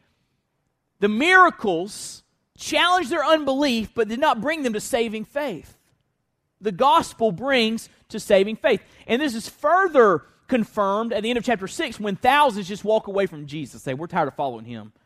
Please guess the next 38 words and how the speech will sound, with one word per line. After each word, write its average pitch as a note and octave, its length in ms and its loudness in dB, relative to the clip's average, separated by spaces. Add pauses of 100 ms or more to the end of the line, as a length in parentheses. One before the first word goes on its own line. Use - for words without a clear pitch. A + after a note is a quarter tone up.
No D3+ 120 -4
more F#3+ 160 -2
miracles, A#3 520 -2 (440)
no F3+ 220 -2
more F#3 520 -2 (680)
discipleship. C#3+ 720 -6
We're C#3+ 140 -6
not F3+ 120 -6
gonna D#3 120 -14
follow E3 380 2
him D3 220 -6
if - 100 -14
he E3+ 100 -2
won't E3+ 200 -6
work D#3 200 -4
miracles C#3+ 580 -8 (120)
for C#3 220 -10
us." B2+ 220 -10 (220)
So A3 200 2
miracles C#4+ 640 0
challenge D#4 560 -2
unbelief, B3+ 500 0 (300)
but A#3 140 4
are - 20 4
insufficient G#3+ 500 -4
to A3 60 -12
save. G3+ 220 4 (220)
So C#4 200 8
when C4+ 100 -2
you C4+ 100 -6
see F4 300 -4
a F4 80 6
ministry B3+ 1000 0 (340)
on B3+ 220 4
T D#4+ 280 2
V B3+ 540 -2 (800)
by G3 140 0
some C#4 480 -2